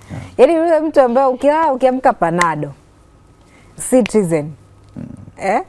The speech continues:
Speaker 2: Kuna, kuna, kuna, kuna ile dawa moja maarufu sana. Mtu akiumwa tu na tumbo utasikia, "Mnunulie dawa fulani."
Speaker 1: Flagyl.
Speaker 2: Ah.
Speaker 1: <laughs>
Speaker 2: Flagyl ana umaarufu
Speaker 1: Yeah.
Speaker 2: wake fulani hivi.
Speaker 1: Yeah.
Speaker 2: Yaani kuna hao, hizo aina za dawa ambazo zimeshajichukulia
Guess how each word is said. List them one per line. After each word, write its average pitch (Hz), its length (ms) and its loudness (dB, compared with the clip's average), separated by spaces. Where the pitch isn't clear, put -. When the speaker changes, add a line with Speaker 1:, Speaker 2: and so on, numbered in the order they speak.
Speaker 2:
Kuna, 247 240 2
kuna, 254 280 0
kuna, 247 380 0
kuna 262 300 -2
ile 320 140 0
dawa 285 200 0
moja 262 280 0
maarufu 202 600 -2
sana. 175 300 -6
Mtu 214 180 -8
akiumwa 403 640 -2
tu 320 120 -4
na 262 140 0
tumbo 247 220 -4
utasikia, 233 380 -2
"Mnunulie 466 640 0
dawa 466 200 0
fulani." 453 340 -6
Speaker 1:
Flagyl. 90 460 -4
Speaker 2:
Ah. 165 840 -2
Speaker 1:
<laughs> - 460 -14
Speaker 2:
Flagyl 208 340 0
ana 180 200 0
umaarufu 180 340 -2
Speaker 1:
Yeah. - 60 -8
Speaker 2:
wake 202 280 -2
fulani 175 420 -4
hivi. 151 220 -8
Speaker 1:
Yeah. - 140 -12
Speaker 2:
Yaani 233 200 0
kuna 202 180 -2
hao, 202 380 -2
hizo 196 300 0
aina 175 280 -2
za 151 160 -8
dawa 165 200 -2
ambazo 160 320 -6
zimeshajichukulia 165 1120 -2